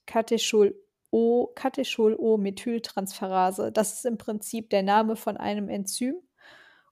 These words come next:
Zusammen heißt es also, dass sich ein Enzym,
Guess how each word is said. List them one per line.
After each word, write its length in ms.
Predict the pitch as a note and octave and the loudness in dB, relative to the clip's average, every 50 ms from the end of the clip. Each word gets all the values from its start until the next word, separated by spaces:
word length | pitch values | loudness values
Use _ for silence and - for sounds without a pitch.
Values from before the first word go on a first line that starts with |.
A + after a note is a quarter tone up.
| _ _ _ _ _ _ _ _ _ _ _ _ _ _ - | _ _ _ _ _ _ _ _ _ _ _ _ _ _ -10
Zusammen 520 | - - A#3 G#3 G#3 G#3+ A3+ A#3 B3 B3 | -4 -2 2 6 6 6 6 6 6 6
heißt 260 | A#3+ G#3+ A3+ A3 - | 6 6 6 4 0
es 140 | A#3+ G#3+ - | -4 -6 -2
also, 440 | - - A3 A3 A3 A3 A3 A3+ A3+ | 4 6 6 6 6 4 2 -2 0
dass 260 | A3 G#3+ G#3 G#3 - | 2 2 2 2 0
sich 200 | A3 G3 - - | -6 -10 -8 -4
ein 180 | A3 A3 A3 A3 | -2 -2 -2 -2
Enzym, 560 | A3 G#3+ G#3 - - A#3+ A#3 A#3+ A#3 B3 | -4 -4 -6 -4 -4 -4 -2 -2 -4 -4